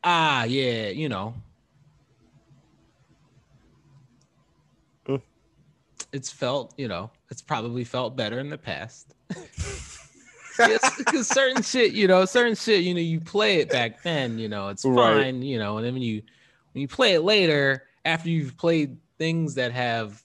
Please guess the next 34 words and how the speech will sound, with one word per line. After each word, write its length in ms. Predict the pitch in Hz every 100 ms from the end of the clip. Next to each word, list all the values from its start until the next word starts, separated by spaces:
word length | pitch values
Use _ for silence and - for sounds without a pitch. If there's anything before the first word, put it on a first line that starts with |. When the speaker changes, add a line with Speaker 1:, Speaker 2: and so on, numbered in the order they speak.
| _
Speaker 1:
you 140 | 147
know, 260 | 127 104 101
more 480 | 101 127 127 123 107
advancement 960 | 110 85 107 107 123 - 101 90 -
to 280 | - 87 82
it, 100 | 87
advancements 1200 | 98 87 107 131 160 - 90 82 _ _ - - _
to 200 | - 90
it, 40 | 104
Speaker 2:
Mm-hmm. 160 | 90 82 - _ _ _ _ _ _ _ - 98
Speaker 1:
then 420 | 123 123 117 117
it's 240 | 104 117 -
kinda 440 | - 117 117 110
like, 340 | 104 101 104 -
"Oh, 400 | - 175 147 135
like, 180 | 107 98
yeah, 220 | 143 143
this 220 | 135 139 131
is 160 | 127
cool. 520 | - 147 143 123 101
You 120 | 110 107
know, 80 |
I 180 | 110 120
remember 380 | 120 113 110 104
this," 580 | 107 117 113 - - _ _ _ _ _ _
you 120 | 110
know, 200 | 110 107
but, 220 | 113 175
you 140 | 202 220
know, 260 | 214 -
it's, 500 | 104 190 - - - _ _ _ _ - _ _ _ _ _ _
I 120 | - 175
can't 360 | - 202 180
fault 480 | - 165 160 139